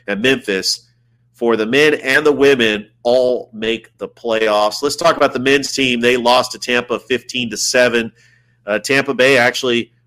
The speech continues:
rode a two-game win streak. They were able to beat the best team in the league, Central Florida, and then they were able to beat the Rapids. And so the Columbus Rapids finished five and nine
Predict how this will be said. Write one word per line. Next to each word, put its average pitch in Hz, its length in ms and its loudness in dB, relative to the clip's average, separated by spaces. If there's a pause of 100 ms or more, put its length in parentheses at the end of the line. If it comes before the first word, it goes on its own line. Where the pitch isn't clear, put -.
(120)
rode 120 200 2
a 110 60 -2
two-game 120 400 0
win 123 160 -4
streak. 120 280 -4
They 117 120 -2
were 120 60 0
able 117 160 0
to 107 60 -6
beat 113 180 -10
the 107 60 -8
best 117 340 -2
team 120 280 -4
in 113 120 -6
the 98 60 -10
league, 113 340 -4
Central 120 320 -8
Florida, 117 540 0 (600)
and 101 220 -4
then 110 340 -2
they 110 200 -2
were 104 220 -2
able 101 580 -2
to 104 180 -10
beat 107 320 -10 (240)
the 101 120 -4
Rapids. 98 760 -2 (480)
And 98 120 -6
so 113 580 2 (260)
the 127 100 0
Columbus 151 500 2
Rapids 156 960 2 (560)
finished 139 460 -2
five 131 320 2
and 131 120 -6
nine 107 480 -2